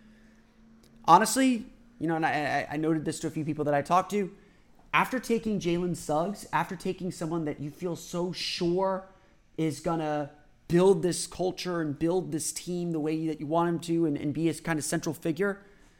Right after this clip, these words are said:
uh, Wagner, I, I don't know if I would have accepted Wagner, uh, as a pick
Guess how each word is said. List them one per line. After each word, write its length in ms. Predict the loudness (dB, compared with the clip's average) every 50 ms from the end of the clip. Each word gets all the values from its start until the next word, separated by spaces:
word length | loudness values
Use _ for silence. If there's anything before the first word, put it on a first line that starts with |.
| -20 _ -20 -20 _ _ _ -20 -20 -20 _ _ _ _ _ _ _ _ _ _ -10
uh, 80 | -10 -10 -8 -2
Wagner, 680 | 2 6 10 10 10 10 10 8 8 6 4 -2 -6 -14 -20 -20 -6 0 2
I, 200 | 4 8 10 10
I 40 |
don't 120 | 10 10 10
know 100 | 10 8
if 100 | 10 10
I 80 | 8
would 160 | 8 8 6 4
have 80 | 4
accepted 540 | 2 0 -2 2 2 2 2 2 0 -2 0
Wagner, 640 | 2 4 6 6 6 4 2 0 -2 -2 -4 -6 -8 -14 -20 -20 -20 _ -20 _ _ 4
uh, 140 | 6 6 6 6 6
as 240 | 6 6 6 4 2
a 40 | -2
pick 340 | -4 -2 -2 -2 -2 -4